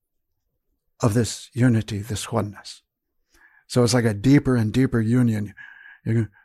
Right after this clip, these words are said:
be imagined as, as ex-, and as an expansion into the, the, the infinite, the eternal. I mean, where's the end of that?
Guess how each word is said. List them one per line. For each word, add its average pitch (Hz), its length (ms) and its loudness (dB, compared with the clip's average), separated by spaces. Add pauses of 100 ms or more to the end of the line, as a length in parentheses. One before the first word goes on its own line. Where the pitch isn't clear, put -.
(120)
be 131 120 2
imagined 127 560 2
as, 110 260 -4 (800)
as 120 140 4
ex-, - 220 -10 (240)
and 127 220 -4
as 131 220 0
an 127 80 0
expansion 220 640 0
into 110 180 -4
the, 120 160 -6 (520)
the, 127 340 -6 (420)
the 131 160 0
infinite, 156 420 0 (520)
the 127 160 -2
eternal. 120 440 -2
I 113 140 -8
mean, 104 180 -6
where's 131 280 0
the 131 100 -4
end 123 160 0
of 104 100 -6
that? 127 300 -2